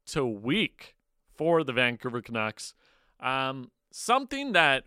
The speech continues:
early in the year you would have said, "Hey, that's, that's a loss." I don't know if it's a big loss, but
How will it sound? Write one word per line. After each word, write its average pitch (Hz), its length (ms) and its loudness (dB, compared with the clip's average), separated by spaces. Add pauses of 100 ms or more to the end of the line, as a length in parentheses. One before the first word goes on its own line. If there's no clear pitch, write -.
(120)
early 294 340 0
in 285 120 -4
the 247 80 -4
year 240 180 -2
you 233 100 -6
would 185 120 -2
have 156 120 -4
said, 151 240 4
"Hey, 190 220 4
that's, 185 380 0
that's - 260 0
a 185 60 2
loss." 143 560 4
I 139 100 2
don't 147 140 -4
know 135 80 -2
if 117 120 -8
it's 113 140 -10
a 98 80 -12 (140)
big 156 260 -2
loss, 101 440 -6
but 107 320 -2